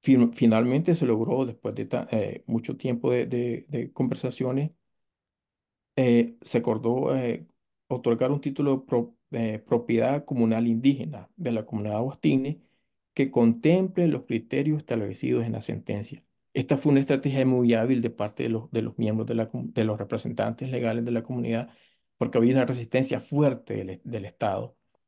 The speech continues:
hasta que incluyeron la parte que se, que contempla los criterios establecidos en la sentencia. Esto como que permeó un poco la resistencia del Estado y aceptó esos términos.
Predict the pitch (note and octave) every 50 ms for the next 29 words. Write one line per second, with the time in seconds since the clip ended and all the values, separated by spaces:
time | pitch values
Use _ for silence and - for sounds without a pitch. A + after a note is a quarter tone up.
0 | _ _ - A#2+ A#2 - A#2+ A#2 B2+ A#2+ A#2 B2 A#2 A2+ A2 G#2+ A2 A2+ B2 B2+
1 | B2 A#2 A#2+ - G#2+ G#2+ - - A#2 A#2 A2+ - C3+ - - B2 - A#2+ A#2 A2+
2 | A2+ - B2+ C3+ C#3 C#3 - C#3+ C#3 C3 A#2+ A#2 - A2+ G#2 - - A#2 B2 C3+
3 | C#3+ C#3 C#3 C3+ C3+ A#2+ - - A2 G#2 G#2 G#2+ - B2+ B2 B2 B2+ B2 A#2+ B2
4 | A#2+ A2 G#2+ G#2+ - - A#2 A2+ - - G2+ G2 G#2 A2+ - - - _ _ _
5 | _ _ _ _ _ _ _ _ _ _ - B2 - - C#3 C3 C#3 C3+ B2+ A#2+
6 | A#2+ - B2+ A#2 A2 A2 A2 G#2 - - - - _ _ _ _ _ _ _ _
7 | _ C3 B2 A#2+ A#2+ B2 B2 A#2+ C3 B2+ A#2+ A#2+ - - _ _ _ _ _ _
8 | _ _ _ - A#2 - - A#2 A2+ - A#2+ A2 G#2 - A2 G2+ G#2 - A2+ A2+
9 | A2 - A#2+ A#2 A#2+ B2 A#2+ - - A2 A2+ A#2+ A#2+ A#2+ - _ _ _ _ -
10 | C3 A#2 G#2+ G2+ - - - - - _ G#2 G#2+ - - A2+ A2+ - - A2+ A2+
11 | - A2 - - C#3 -